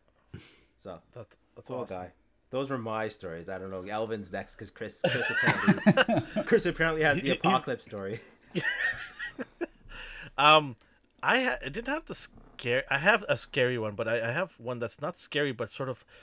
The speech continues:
Speaker 2: everyone's frightness. You know, every, a lot of people have doorbell cameras nowadays, right? And I got one myself. And mine shows the front door and a little bit to the left of it where generally people put the packages behind the pillar,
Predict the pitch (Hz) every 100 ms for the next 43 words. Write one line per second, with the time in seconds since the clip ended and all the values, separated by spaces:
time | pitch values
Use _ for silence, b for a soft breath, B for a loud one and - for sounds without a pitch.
0 | B B B _ - 143 151 151 123 -
1 | - 127 - 123 - - _ _ _ _
2 | _ 151 190 190 156 151 165 143 160 170
3 | 165 139 107 123 117 113 107 - 107 104
4 | 92 104 98 92 92 92 104 107 110 117
5 | 113 107 104 101 98 - 98 - - B
6 | B B B B 120 113 120 131 135 139
7 | - - 127 113 107 104 123 110 - 117
8 | 113 117 117 110 107 95 - 120 117 113
9 | - 107 98 107 107 120 101 101 95 104
10 | 101 101 95 B B B - 110 123 123
11 | 120 117 101 - 113 110 - 117 101 _
12 | _ - 117 110 123 104 101 107 104 104
13 | 92 - 208 220 127 117 131